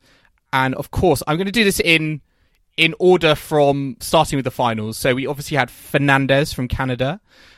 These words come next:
Sakkari, Bencic, Rogers in round four,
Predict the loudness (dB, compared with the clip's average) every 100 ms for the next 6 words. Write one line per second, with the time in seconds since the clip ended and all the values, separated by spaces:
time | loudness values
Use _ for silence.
0 | _ _ _ -12 -6 -2 -2 -2 0 2
1 | 0 -2 -8 _ _ _ 2 2 -2 -2
2 | -2 -6 -12 -12 -14 _ _ _ _ -6
3 | 0 2 2 0 0 -2 0 -2 -2 -6
4 | -14 -4 -2 0 -2